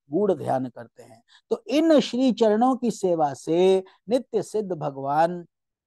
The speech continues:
श्री मधुसूदन के चरण कमलों में उत्कट प्रेम और आनंद की वृद्धि होती है, जो आवागमन की यंत्रणा का नाश कर देती है।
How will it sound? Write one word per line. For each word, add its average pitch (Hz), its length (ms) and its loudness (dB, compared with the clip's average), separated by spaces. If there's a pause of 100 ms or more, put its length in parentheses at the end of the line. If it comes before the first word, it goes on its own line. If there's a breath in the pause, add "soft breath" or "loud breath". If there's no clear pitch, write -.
(640)
श्री 208 200 -4
मधुसूदन 156 720 -4
के 170 340 -2
चरण 160 360 -6
कमलों 127 460 -10
में 156 320 0
उत्कट - 880 -6 (180)
प्रेम 190 380 -2 (340 loud breath)
और 170 280 2
आनंद 165 440 -4
की 170 200 -4
वृद्धि 127 400 -6
होती 190 360 -4
है, 214 200 -2 (280 soft breath)
जो 190 260 0
आवागमन 160 720 2
की 185 320 -2
यंत्रणा 143 600 -4
का 185 180 2
नाश 143 640 -6 (520)
कर 147 220 4
देती 123 500 -8
है। 123 460 -10